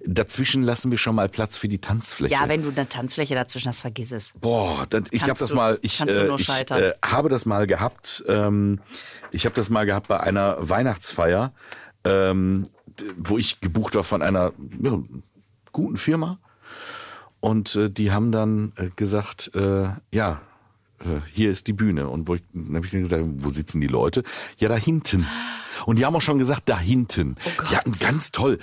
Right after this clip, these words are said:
Speaker 1: so einen Weihnachtsmarkt aufgebaut und alles. Und, äh, das war in einer Location, äh, du hast mir erzählt, du bist da auch schon aufgetreten.
Speaker 2: Oh, wo denn?
Speaker 1: Äh,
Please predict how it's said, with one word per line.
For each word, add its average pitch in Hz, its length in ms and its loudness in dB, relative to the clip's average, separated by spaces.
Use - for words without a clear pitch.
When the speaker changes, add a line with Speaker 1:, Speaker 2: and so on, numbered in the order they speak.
Speaker 1:
so - 100 0
einen 110 180 0
Weihnachtsmarkt 104 800 0
aufgebaut 78 580 -2
und 85 220 -6
alles. 92 240 2
Und, 80 220 -2
äh, 80 140 2
das 95 240 0
war 135 320 2
in 123 140 0
einer 123 180 2
Location, 135 640 2
äh, 104 160 0
du 98 180 2
hast 120 160 0
mir 120 60 2
erzählt, 101 240 -2
du 98 160 2
bist 101 160 -2
da - 60 0
auch - 100 -2
schon - 140 -2
aufgetreten. - 500 -6
Speaker 2:
Oh, 254 200 2
wo 233 120 0
denn? 175 200 -2
Speaker 1:
Äh, 101 220 4